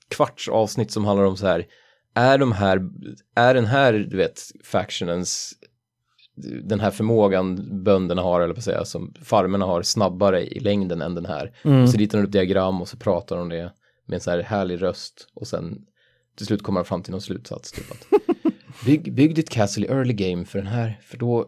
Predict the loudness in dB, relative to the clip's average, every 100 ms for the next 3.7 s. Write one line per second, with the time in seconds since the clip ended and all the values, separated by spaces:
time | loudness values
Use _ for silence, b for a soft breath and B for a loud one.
0 | _ -6 -2 -2 -4 -4 -4 -4 -2 -2
1 | -2 -2 -2 -2 0 4 8 8 8 6
2 | 6 4 2 2 0 2 0 2 0 -2
3 | -4 -2 -2 -4 -10 -12 -14